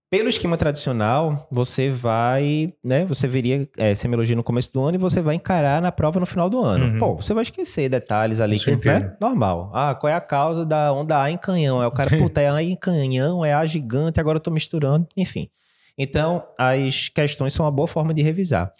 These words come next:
Speaker 1: Se você conseguir fazer todo dia, como a gente já disse, o aplicativo coloca ali
Speaker 2: Ajuda
Speaker 1: cinco questões
Speaker 2: exatamente
Speaker 1: todo dia,
Speaker 2: nisso.
Speaker 1: top, top.
Speaker 2: Uhum.
Speaker 1: Mas, Eduardo, minha vida tá absurdamente corrida, tá? Eu não consigo todo dia, mas eu consigo,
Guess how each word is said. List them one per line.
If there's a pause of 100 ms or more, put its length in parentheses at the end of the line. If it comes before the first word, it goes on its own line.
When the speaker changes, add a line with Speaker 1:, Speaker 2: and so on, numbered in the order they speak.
(180)
Speaker 1:
Se
você
conseguir
fazer
todo
dia,
como
a
gente
já
disse, (120)
o
aplicativo
coloca
ali
Speaker 2:
Ajuda
Speaker 1:
cinco
questões (220)
Speaker 2:
exatamente
Speaker 1:
todo
dia,
Speaker 2:
nisso.
Speaker 1:
top, (200)
top.
Speaker 2:
Uhum.
Speaker 1:
Mas, (300)
Eduardo,
minha
vida
tá (500)
absurdamente
corrida,
tá?
Eu
não
consigo
todo
dia,
mas
eu
consigo,